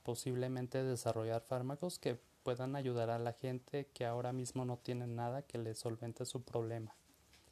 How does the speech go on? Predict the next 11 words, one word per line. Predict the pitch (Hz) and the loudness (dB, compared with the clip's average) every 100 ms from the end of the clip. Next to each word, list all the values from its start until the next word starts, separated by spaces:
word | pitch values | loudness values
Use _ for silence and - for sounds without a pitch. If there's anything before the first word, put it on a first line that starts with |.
| - - - - - - - | -20 -20 -20 -20 -20 -20 -6
Recordemos | 117 117 117 117 120 123 | -4 2 2 2 -2 -2
que, | 127 | -4
pues, | - 120 | 0 2
hay | 117 | 2
problemas | - 120 117 117 120 123 | 0 2 2 2 0 -2
psicológicos | 120 - 120 117 110 131 - 135 - | -4 2 6 6 2 -4 -2 -2 -4
que, | - 113 107 107 - - - _ _ - _ _ _ - - | -4 -2 -2 -6 -12 -20 -20 _ _ -20 _ _ _ -20 -6
que | - | 0
la | 123 120 113 110 110 | 4 4 4 2 -2
ciencia | - 127 127 120 131 127 127 - | -2 0 0 0 0 0 0 -2
todo, | 127 123 123 | 0 2 2